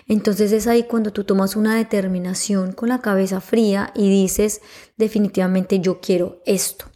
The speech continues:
Y por lo general siempre se abren dos caminos. Está un camino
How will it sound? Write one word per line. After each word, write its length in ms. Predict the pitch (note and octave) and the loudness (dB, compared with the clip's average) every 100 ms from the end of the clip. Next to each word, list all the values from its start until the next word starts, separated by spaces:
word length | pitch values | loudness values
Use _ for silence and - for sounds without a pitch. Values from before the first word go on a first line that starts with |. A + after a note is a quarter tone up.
| - - - - - | -20 -20 -20 -10 -6
Y 80 | |
por 160 | A3 B3 | 2 2
lo 80 | A#3+ | 2
general 480 | A#3 A#3 A3 A3 D4 | 2 2 2 0 -2
siempre 380 | - D4 A3+ | -2 -2 0
se 100 | A3 | 0
abren 240 | G#3 F#3 F3+ | 2 0 0
dos 160 | F3+ | -4
caminos. 560 | E3+ F#3 F3+ - - - _ _ | -4 -6 -6 -12 -18 -20 _ _
Está 340 | - - F3+ - | -16 -4 -2 0
un 140 | A3+ | 0
camino 440 | A3 A#3 D4+ D#4 | 2 2 4 2